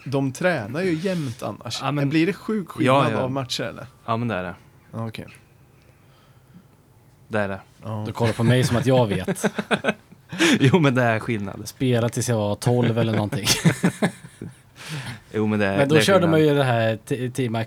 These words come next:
Speaker 3: Öhrman-kuppen där. Det var ju tre matcher på en dag.
Speaker 2: <laughs> Ja.
Speaker 3: Det gick ju hur bra som helst.
Speaker 2: <laughs>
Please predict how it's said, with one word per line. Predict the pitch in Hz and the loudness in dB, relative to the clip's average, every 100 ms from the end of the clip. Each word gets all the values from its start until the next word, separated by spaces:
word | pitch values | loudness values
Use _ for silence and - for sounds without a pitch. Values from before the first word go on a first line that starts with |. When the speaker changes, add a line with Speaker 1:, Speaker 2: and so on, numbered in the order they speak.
| 127 | -4
Speaker 3:
Öhrman-kuppen | 113 107 104 101 104 101 - 101 - 156 | -4 -4 -4 -4 -6 -6 -6 -6 -4 -2
där. | 104 | -2
Det | 101 | -2
var | 117 | -2
ju | 127 123 | 0 0
tre | 120 131 | -2 -2
matcher | 107 104 - | 0 -2 -4
på | 107 | -4
en | 101 | -2
dag. | 139 104 - - - - | -2 -4 -10 -20 -20 -4
Speaker 2:
<laughs> | 123 120 - - - - 143 151 - - 139 139 | -2 -2 -6 -12 -8 -4 -2 -2 -2 -6 -10 -8
Ja. | 123 - 113 | -6 0 2
Speaker 3:
Det | |
gick | 110 | 4
ju | 156 | 4
hur | 147 | 4
bra | 127 113 | 2 0
som | 113 | 0
helst. | 139 117 | -2 -2
Speaker 2:
<laughs> | - | -6